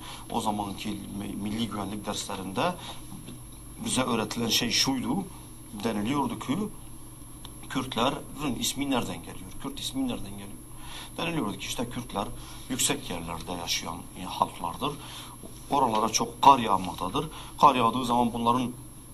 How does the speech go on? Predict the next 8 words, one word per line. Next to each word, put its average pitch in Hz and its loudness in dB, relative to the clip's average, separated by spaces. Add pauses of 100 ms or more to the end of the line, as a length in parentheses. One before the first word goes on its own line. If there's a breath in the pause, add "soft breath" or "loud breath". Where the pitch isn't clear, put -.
(160)
ayaklarının 117 2
altından 117 2 (100)
kart 117 4
kurt - -6
sesleri 113 -4
geliyordu. 113 -4 (100)
Bu 151 0
nedenle 120 -2